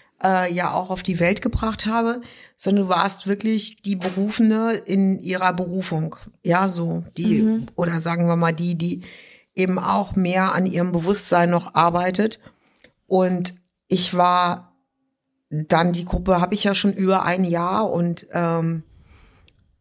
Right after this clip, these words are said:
Speaker 1: dann war ich einfach super krass überrascht von dir, so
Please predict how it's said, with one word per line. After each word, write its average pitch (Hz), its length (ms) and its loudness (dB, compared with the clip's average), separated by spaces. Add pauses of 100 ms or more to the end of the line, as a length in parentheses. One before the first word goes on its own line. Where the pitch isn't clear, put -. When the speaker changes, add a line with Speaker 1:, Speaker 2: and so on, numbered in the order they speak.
(140)
Speaker 1:
dann 165 380 -2
war 170 160 4
ich 180 180 -4
einfach 185 640 -2 (760)
super 180 640 0
krass - 340 -6
überrascht 165 720 -4 (420)
von 185 320 0
dir, 185 460 0
so 180 560 -6